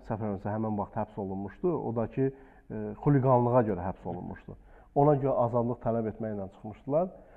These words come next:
Axşam, axşam məlumat daxil oldu ki, bizə də. Onlar, orada iştirak edənlərdən biri, səhv eləmirəmsə, Xəzər rayon təşkilatının üzvlərindən biridir.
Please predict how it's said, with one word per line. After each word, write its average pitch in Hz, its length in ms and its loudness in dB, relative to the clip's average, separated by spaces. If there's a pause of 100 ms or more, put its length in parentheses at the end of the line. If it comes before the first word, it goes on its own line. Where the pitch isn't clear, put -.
(240)
Axşam, 214 560 8 (680)
axşam 190 420 2
məlumat 165 480 8
daxil 117 280 4
oldu 101 220 -4
ki, 175 140 -4
bizə 120 320 0
də. 110 160 0 (580)
Onlar, 151 260 2
orada 165 240 2
iştirak 160 340 -2
edənlərdən 127 540 0
biri, 131 240 0
səhv 180 240 -2
eləmirəmsə, 143 520 0 (120)
Xəzər 135 320 4
rayon 117 280 2
təşkilatının 110 580 -6
üzvlərindən 104 500 -4
biridir. 127 300 -4